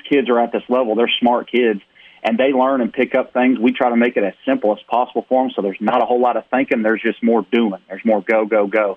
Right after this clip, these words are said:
So, um, I would say it's, it's, it's, it's probably more important for us on the coaching side to make sure we're all speaking the same language, and I'm learning that tight end position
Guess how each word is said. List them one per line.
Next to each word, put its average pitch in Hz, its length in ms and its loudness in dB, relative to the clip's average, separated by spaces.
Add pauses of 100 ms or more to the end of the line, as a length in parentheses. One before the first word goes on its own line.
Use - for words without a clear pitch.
(140)
So, 107 200 0 (420)
um, 113 340 0 (340)
I 131 100 -2
would 127 200 -2
say 135 160 2
it's, 123 220 -4
it's, 123 180 0 (140)
it's, 143 160 0 (120)
it's 135 200 0 (100)
probably 160 420 0
more 139 220 4
important 156 400 0
for 127 160 2
us 185 220 2
on 131 80 -2
the 117 80 -2
coaching 170 340 -2
side 123 200 0
to 117 40 0
make 120 160 2
sure 113 160 -2
we're 143 160 2
all 131 160 0
speaking 113 300 -2
the 104 140 -6
same 113 260 0
language, 110 420 0 (220)
and 104 100 0
I'm 139 180 0
learning 135 220 2
that 117 180 0
tight 110 200 -2
end 147 120 0
position 107 600 -2